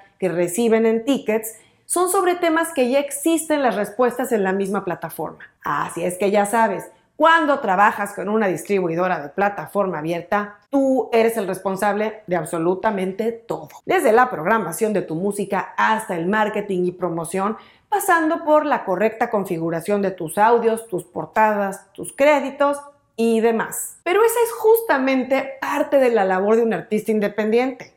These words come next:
aprender e informarse de todo lo relacionado con la comercialización, promoción y gestión de su música.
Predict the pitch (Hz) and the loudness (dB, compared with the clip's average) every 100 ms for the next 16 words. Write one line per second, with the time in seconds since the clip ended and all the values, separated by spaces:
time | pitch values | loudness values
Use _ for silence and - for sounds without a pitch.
0 | - - 254 269 277 302 311 277 262 226 | -14 -8 -4 -2 2 2 2 2 0 0
1 | 226 233 202 233 214 226 - 285 285 277 | 0 -2 -2 -4 -2 -2 0 2 4 2
2 | 233 214 190 196 196 208 220 220 262 262 | 2 2 0 -2 0 0 0 0 0 2
3 | 277 269 262 226 196 196 165 160 160 - | 0 0 0 0 0 -2 -4 -6 -8 -2
4 | 269 262 254 - _ 175 175 180 185 320 | 0 0 -2 -16 _ -6 -4 -4 -2 0
5 | 320 311 254 190 220 208 - 208 202 196 | 0 -2 -6 -4 -4 -6 -2 0 0 -2
6 | 185 170 170 156 160 - - | -2 -6 -6 -10 -14 -16 -18